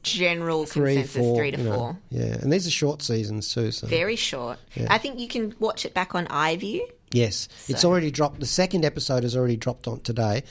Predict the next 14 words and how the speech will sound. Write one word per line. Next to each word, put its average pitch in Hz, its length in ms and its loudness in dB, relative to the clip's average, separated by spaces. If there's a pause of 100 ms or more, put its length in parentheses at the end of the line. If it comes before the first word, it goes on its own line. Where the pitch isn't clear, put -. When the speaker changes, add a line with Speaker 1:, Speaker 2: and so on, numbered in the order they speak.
(140)
Speaker 1:
Okay. - 180 -12
Speaker 2:
So 139 80 4
if 123 80 2
you 160 100 0
just, 170 320 0
um, 131 460 2 (160)
are 127 140 -2
going 127 340 2
to 120 120 -2
go 120 240 2
and 120 240 -2
get 113 140 2
into 117 280 0
that, 117 260 0